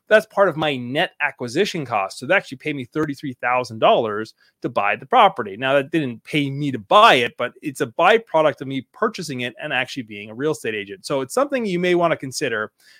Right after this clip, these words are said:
'cause it will help you down the road. It'll help you with selling. It'll help you with refinancing. It'll help you with connections.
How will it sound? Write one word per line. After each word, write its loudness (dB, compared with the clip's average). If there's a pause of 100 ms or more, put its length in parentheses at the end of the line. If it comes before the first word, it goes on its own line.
'cause 0
it 0
will 8
help 0
you -8
down -2
the -6
road. 4
It'll -4
help -8
you -10
with -14
selling. 0
It'll -8
help -6
you -10
with -18
refinancing. -4
It'll -10
help -8
you -12
with -20
connections. -4